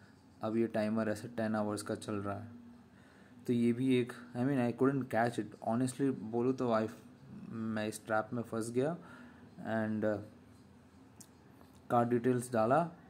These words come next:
और क्या हुआ, the, by the time I got कि ये fraud है, तब तक मेरा fraud हो गया था। Why? Because जैसे ही ओटीपी आया तो मेरे Chrome application ने जो है ओटीपी automatic डाल दिया, ठीक है,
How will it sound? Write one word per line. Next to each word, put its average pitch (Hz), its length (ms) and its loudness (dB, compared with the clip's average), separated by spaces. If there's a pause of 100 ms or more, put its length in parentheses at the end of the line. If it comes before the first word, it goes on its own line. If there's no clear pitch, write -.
(160)
और 131 420 0 (240)
क्या 135 160 4
हुआ, 135 240 6
the, - 680 -10 (220)
by 135 140 0
the 139 160 0
time 147 280 2
I 135 180 0 (560)
got 156 280 8
कि 151 80 2
ये 139 80 10
fraud 131 400 4
है, 143 100 2
तब 131 220 -2
तक 120 160 0
मेरा 120 160 2
fraud 117 320 0
हो 120 180 0
गया 120 160 0
था। 120 260 -4 (100)
Why? 113 260 4
Because 135 400 0 (1040)
जैसे 123 300 2
ही 160 60 2 (100)
ओटीपी 139 400 6
आया 135 160 10
तो 165 140 2
मेरे 131 400 4 (140)
Chrome 143 280 8
application 123 600 2
ने 123 140 0
जो 120 160 2
है 135 180 -2 (180)
ओटीपी 123 360 2
automatic 120 580 2
डाल 107 260 4
दिया, 101 180 0
ठीक 110 260 -4
है, 110 220 0